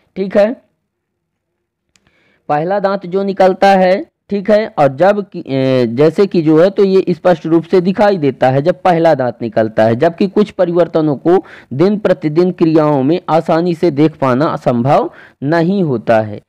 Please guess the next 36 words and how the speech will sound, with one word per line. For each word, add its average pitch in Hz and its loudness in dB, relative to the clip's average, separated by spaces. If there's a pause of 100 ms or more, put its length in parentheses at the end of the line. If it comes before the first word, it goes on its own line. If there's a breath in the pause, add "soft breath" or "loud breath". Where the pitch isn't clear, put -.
(280)
ठीक 196 -4
है, 214 0 (360)
जैसे 170 2
व्याकरण 165 0
को 190 -4
समझना, 131 0 (320)
उसे 208 0
आसानी 165 0
से 202 -2
नहीं 180 2
समझा 131 -2
जा 110 2
सकता। 107 -8 (280)
ठीक 190 -2
है, 214 4
लेकिन 160 0
बालक 147 0
में 190 0
जब 160 2
नए 139 0
दांत 156 -4
आते 196 -4
हैं 214 -4
उसे 190 0
आसानी 165 0
से 180 -4
समझ 143 0
सकते - -4
हैं, 202 -2
देख 147 0
सकते 110 -4
हैं। 113 -10 (500 loud breath)
विकासात्मक 180 0
परिवर्तन 160 0
की 180 -2
दर 156 2